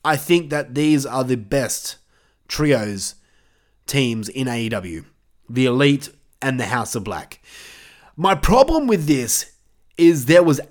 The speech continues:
absolutely no fucking build at all.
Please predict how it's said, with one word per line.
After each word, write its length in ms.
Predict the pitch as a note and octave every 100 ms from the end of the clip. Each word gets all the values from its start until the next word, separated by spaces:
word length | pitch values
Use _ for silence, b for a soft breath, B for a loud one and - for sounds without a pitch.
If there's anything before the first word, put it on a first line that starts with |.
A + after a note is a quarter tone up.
| -
absolutely 1160 | A2 D#3 C#3 - C#3 B2 A#2 C3 C#3+ B2 A2 G#2+
no 380 | A#2 A#2 C3
fucking 800 | A#2+ - - - D#3 C#3+ C#3 A#2+
build 600 | G2 A2+ A2+ F#2+ E2 E2 _ _ _ _ _ _
at 280 | - C#3 D#3 -
all. 560 | G#3 A#3+ F#3+ B2 -